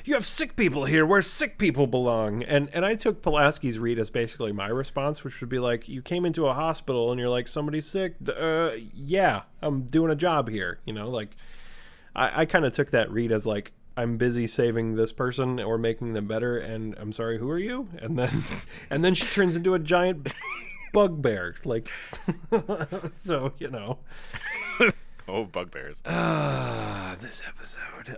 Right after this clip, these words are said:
Speaker 1: I mean, yeah. Yeah, this, uh, I, I wanna, I mean, some other stuff happens, but I think we've kinda, like, laid out the more important parts. I wanna, I wanna kinda visit this 'cause I wanna see what you guys think about it.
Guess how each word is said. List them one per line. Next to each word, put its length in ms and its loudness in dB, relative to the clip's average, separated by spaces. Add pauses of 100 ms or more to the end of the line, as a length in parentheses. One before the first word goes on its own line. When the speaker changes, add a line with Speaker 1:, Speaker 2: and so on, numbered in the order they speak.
(180)
Speaker 1:
I 200 4
mean, 500 4 (480)
yeah. 460 2 (520)
Yeah, 380 -10
this, 400 -6
uh, 400 -6
I, 220 -6
I 60 6
wanna, 440 4 (800)
I 40 0
mean, 240 2
some 220 0
other 160 4
stuff 240 2
happens, 440 -2
but 100 -4
I 60 -2
think 140 -2
we've 200 -2
kinda, 180 -4
like, 220 -6
laid 180 -2
out 160 -2
the 80 -4
more 320 0
important 400 -2
parts. 320 -2
I 80 0
wanna, 480 4
I 60 -2
wanna 180 2
kinda 240 2
visit 320 0
this 180 -4
'cause 140 -6
I 60 -2
wanna 100 -4
see 140 -6
what 80 -4
you 100 -4
guys 160 -6
think 240 -8
about 240 -10
it. 160 -8